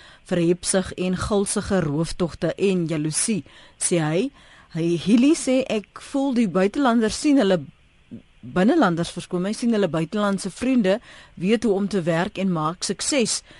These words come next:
Jaloesie is die ding. Ons het drie Mosambiekers wat vir ons werk met permitte. Hulle is altyd op die werk en werk hard. Ons mense is bederf, soek alles verniet."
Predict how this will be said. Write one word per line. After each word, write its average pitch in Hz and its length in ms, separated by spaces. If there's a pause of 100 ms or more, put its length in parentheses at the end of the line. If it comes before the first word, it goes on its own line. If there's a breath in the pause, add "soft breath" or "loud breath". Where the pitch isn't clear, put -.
(120)
Jaloesie 170 540
is 185 180
die 175 120
ding. 151 260 (340 soft breath)
Ons 220 260
het 202 160 (120)
drie 208 180
Mosambiekers 220 680
wat 190 140
vir 175 100
ons 165 240
werk 165 360
met 170 280
permitte. 165 520 (340 soft breath)
Hulle 170 160
is 175 200
altyd 240 440
op 226 140
die 247 160
werk 202 360
en 170 160
werk 156 300
hard. 156 320
Ons 175 200
mense 170 380
is 170 140
bederf, 170 600 (240 soft breath)
soek - 260
alles 202 500
verniet." 160 600